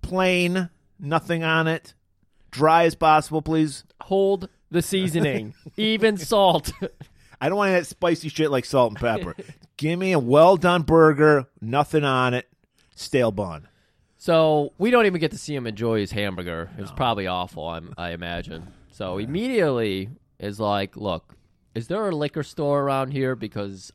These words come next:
Speaker 2: I need to wash that monkey brain out of my mouth."
Speaker 1: <laughs>
Speaker 2: So he picks up a nice, uh,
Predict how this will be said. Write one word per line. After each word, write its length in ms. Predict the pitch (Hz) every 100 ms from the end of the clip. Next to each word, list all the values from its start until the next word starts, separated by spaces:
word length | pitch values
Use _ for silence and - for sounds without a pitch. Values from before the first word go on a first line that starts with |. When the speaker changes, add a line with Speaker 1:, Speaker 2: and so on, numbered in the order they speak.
| -
Speaker 2:
I 140 | 135
need 140 | 147
to 60 | 127
wash 320 | 117 117 117
that 140 | - 95
monkey 280 | 101 98 90
brain 240 | 87 87
out 100 | 87
of 80 | 87
my 80 | 87
mouth." 380 | 87 78 90 _ 165 -
Speaker 1:
<laughs> 100 | 170 _ _ _
Speaker 2:
So 80 |
he 60 | 160
picks 220 | 226 226
up 140 | 208 190
a 40 |
nice, 380 | 175 170 - -
uh, 400 | 147 139 135